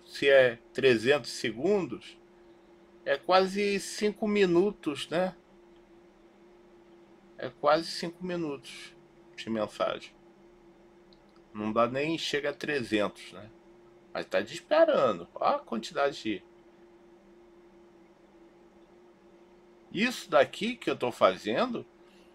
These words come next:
é pra manter o meu contato em dia.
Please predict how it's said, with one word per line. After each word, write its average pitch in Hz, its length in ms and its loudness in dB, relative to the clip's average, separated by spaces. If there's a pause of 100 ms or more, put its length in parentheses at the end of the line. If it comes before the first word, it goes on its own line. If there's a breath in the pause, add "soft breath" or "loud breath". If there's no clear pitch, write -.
(160)
é 117 140 2
pra 208 220 6
manter 180 920 2 (920)
o 123 80 -6
meu 165 240 8
contato 196 640 4
em 269 100 -6
dia. 180 540 0